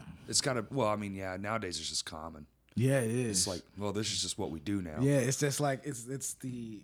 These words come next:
Speaker 2: it's the norm. It's the norm.
Speaker 1: Yeah,
Speaker 2: It's the
Speaker 1: yeah,
Speaker 2: norm.
Speaker 1: there you go. It's the new normal.
Speaker 2: Yeah.
Speaker 1: And just, I think about when I was first starting that shit, you either had to go to them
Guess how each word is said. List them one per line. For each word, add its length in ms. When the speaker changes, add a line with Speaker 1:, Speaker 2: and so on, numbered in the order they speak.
Speaker 2:
it's 240
the 440
norm. 400
It's 140
the 100
norm. 460
Speaker 1:
Yeah, 140
Speaker 2:
It's 100
the 100
Speaker 1:
yeah, 180
Speaker 2:
norm. 100
Speaker 1:
there 120
you 120
go. 100
It's 120
the 80
new 200
normal. 420
Speaker 2:
Yeah. 120
Speaker 1:
And 320
just, 460
I 120
think 260
about 340
when 140
I 60
was 160
first 300
starting 360
that 180
shit, 340
you 140
either 140
had 200
to 60
go 280
to 140
them 280